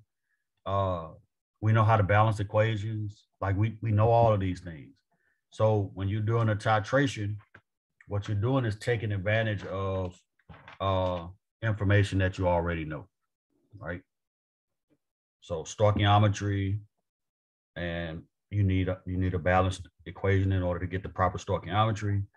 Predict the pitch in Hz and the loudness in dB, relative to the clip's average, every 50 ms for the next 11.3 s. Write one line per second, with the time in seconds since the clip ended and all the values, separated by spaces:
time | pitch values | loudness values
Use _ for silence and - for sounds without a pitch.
0 | _ _ _ _ _ _ _ _ - 82 92 92 90 92 92 92 92 90 90 90 | _ _ _ _ _ _ _ _ -8 -4 0 2 2 4 4 4 4 4 2 2
1 | 90 - - - 73 80 82 82 82 80 76 69 69 - - - 87 90 90 90 | 0 -4 -6 -8 -8 -8 -6 -6 -6 -6 -6 -8 -10 -10 -10 -6 -2 0 2 2
2 | 85 90 92 92 87 85 80 82 80 80 87 98 113 101 107 107 104 101 101 98 | 4 4 4 4 4 4 0 -2 -4 0 2 2 2 2 2 0 0 2 0 0
3 | 98 - - _ - 82 80 82 85 87 98 101 98 - 95 90 - - 98 90 | -2 -6 -10 _ -14 -12 -12 -8 -4 0 0 0 0 -2 -4 -6 -4 -4 -6 -6
4 | - - 82 - - 98 92 90 87 85 82 82 82 - _ _ _ _ _ _ | -6 -8 -12 -6 -4 -2 -2 -2 -2 -4 -6 -8 -12 -14 _ _ _ _ _ _
5 | _ _ _ _ _ _ _ _ _ _ _ - 82 85 82 85 87 85 82 87 | _ _ _ _ _ _ _ _ _ _ _ -6 -4 -4 -2 -2 -2 -2 0 2
6 | 98 101 101 101 101 98 98 95 85 76 71 92 98 104 107 104 107 104 104 104 | 4 6 6 6 6 4 4 2 0 -2 0 2 2 4 4 2 0 0 -2 -2
7 | 101 92 90 - - 92 90 90 90 87 85 82 82 80 78 73 71 98 101 101 | -4 -6 -8 -8 -8 -6 -4 -2 -2 -2 -2 -4 -6 -8 -10 -6 -4 -2 0 2
8 | 104 104 104 104 - _ _ _ _ _ _ _ _ _ _ _ - 92 95 95 | 2 0 0 -2 -6 _ _ _ _ _ _ _ _ _ _ _ -6 -2 0 0
9 | 95 95 90 90 - 98 95 95 90 90 92 - 92 - - 123 127 127 117 110 | 0 0 -2 -2 0 0 2 2 0 0 -4 -6 -10 0 4 6 6 6 6 4
10 | 101 - - 101 98 92 - - 95 95 95 - - 98 101 95 - 98 90 73 | 2 0 0 0 0 2 2 0 0 0 0 0 0 0 0 0 -2 -6 -8 -8
11 | - 85 85 - - | -10 -12 -12 -12 -14